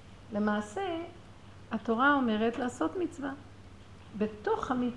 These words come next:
בתוך עשיית המצווה זה הכוחות של בורא עולם. הוא מפעיל, הוא נותן לו את המחשב, הוא נותן לו את הכוח, הוא נותן לו את העשייה, הוא מוציא את זה לפועל.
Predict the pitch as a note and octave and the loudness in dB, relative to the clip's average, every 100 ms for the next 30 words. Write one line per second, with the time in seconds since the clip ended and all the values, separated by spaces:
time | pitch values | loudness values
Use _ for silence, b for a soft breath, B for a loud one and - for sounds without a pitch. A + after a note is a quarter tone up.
0 | - G3+ - E4+ D4 A#3 C4+ C#4+ D#4+ D#4 | -4 -6 0 0 2 0 4 4 4 0
1 | D4 - E4 C4 B3+ C4+ - - - F#4 | 0 0 2 2 2 0 0 -4 -2 0
2 | F4 F4 E4+ E4 - - - F4+ F#4 - | 0 -2 -6 -10 -14 -6 2 6 6 4
3 | C#4 A#3+ - C4+ D4 - B3 A#3+ A3 G#3+ | 2 -2 0 2 2 2 2 2 2 0
4 | G#3+ F#3+ G3+ G3+ G3+ G3+ G3+ - F3+ E3+ | 2 0 0 0 -2 -2 -2 -4 -2 -2
5 | E3+ F#3 F#3+ G3+ G3+ G#3 G3+ - F#3+ A3 | -2 -4 -4 -4 -2 -2 -4 -6 -6 -4
6 | G3+ A3 G#3+ - F#3+ F#3 F#3+ - F#3+ | -4 -2 -2 -4 -2 -2 -4 -6 -8